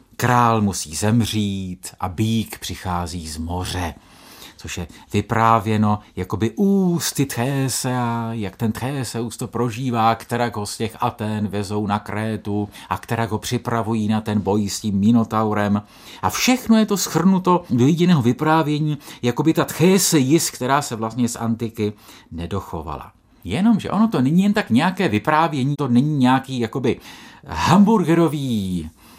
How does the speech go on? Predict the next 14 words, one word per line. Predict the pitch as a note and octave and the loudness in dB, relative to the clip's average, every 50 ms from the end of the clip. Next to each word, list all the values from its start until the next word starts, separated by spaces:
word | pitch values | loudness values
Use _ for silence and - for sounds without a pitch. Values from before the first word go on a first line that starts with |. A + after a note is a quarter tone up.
| - - | -16 -6
historický | F#2+ F#2+ C#3+ C#3+ - - F3+ F#3 F3+ - - E3+ D3 | 0 2 2 2 4 4 2 2 2 0 -2 0 2
román. | B2 B2 A#2 A2+ G2+ F#2 E2+ D#2+ D#2+ D#2+ E2 A2 E3+ F3+ - _ _ - - _ | 4 4 4 4 4 4 2 2 0 -2 -2 -2 -4 -4 -6 _ _ -20 -20 _
Ono | - - G#2 B2 D#3+ F3 F#3+ G3+ A3 A3 G#3+ G#3+ G#3+ G#3 G3+ F#3+ F#3+ _ - | -6 -2 -2 0 2 2 2 2 4 4 4 2 2 0 0 -2 -6 _ -12
je | G2+ F2 E2+ G#2 C3 C#3+ - | -12 -10 -8 -8 -8 -10 -10
to | - F#3 F3 | -8 -8 -8
založeno | D3 A2 G#2 G#2+ C#3+ E3 E3+ D#3 D3 E3 E3 D#3+ E3 E3 | -4 -2 -2 -2 -2 -2 -6 -6 -6 -6 -6 -4 -4 -2
na | D#3 C#3 C3 C3 C3+ C#3 C#3 C#3 - - - - | -2 0 2 2 2 2 0 -2 -8 -16 -16 -8
určitém | - C#3 E3 G3 F3+ - - - G2+ F2+ - - D3 E3+ F3 E3+ E3+ E3+ E3+ | -4 -2 0 -2 -2 -4 -4 -4 -4 -4 -2 -2 0 0 0 0 0 -2 -4
filozofickém | D3+ - - E3 E3+ E3 D#3+ D3 A#2 A#2+ D#3 D#3 - - F2+ - - - - D3 D3 D3+ - | -4 -4 -4 -4 -2 -2 -2 -4 -4 -4 -6 -6 -6 -8 -10 -8 -8 -8 -4 -2 -2 0 0
a | - | 0
ještě | G#2 A#2 C#3 - - D3+ | -2 -2 -4 -6 -6 -8
spíš | B2+ - - C#3+ C#3 | -10 -10 -12 -10 -6
vlastně | C#3+ D3+ D3 - - A2+ F2+ | -6 -6 -4 -2 -2 -2 -2
religionistickém | E2 G2 C#3 D#3 D#3+ E3+ F3 F3 C#3 C#3 D3 D3 D3+ D3 C#3+ C#3+ C#3 - - - - C3+ B2 - - - - _ _ - B2 B2 A#2+ B2 A#2+ A#2+ A#2+ A#2+ A#2+ | 0 0 0 0 2 0 -2 -2 -2 -4 -2 -2 -2 -2 -2 -2 -4 -6 -6 -6 -6 -6 -6 -4 -6 -8 -8 _ _ 2 4 6 6 6 6 8 8 6 6